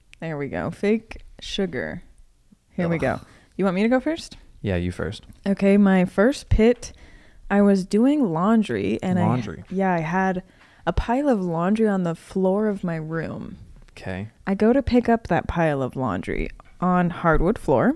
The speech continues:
Speaker 2: Yes.
Speaker 1: And my hands go underneath the laundry, and then a piece of our wood flooring goes
Speaker 2: Stop.
Speaker 1: under my nail.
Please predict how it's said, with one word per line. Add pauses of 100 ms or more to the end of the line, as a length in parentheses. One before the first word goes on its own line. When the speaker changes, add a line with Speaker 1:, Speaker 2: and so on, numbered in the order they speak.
(140)
Speaker 2:
Yes. (180)
Speaker 1:
And
my
hands
go
underneath
the
laundry,
and
then (360)
a
piece
of
our
wood
flooring
goes
Speaker 2:
Stop.
Speaker 1:
under
my
nail.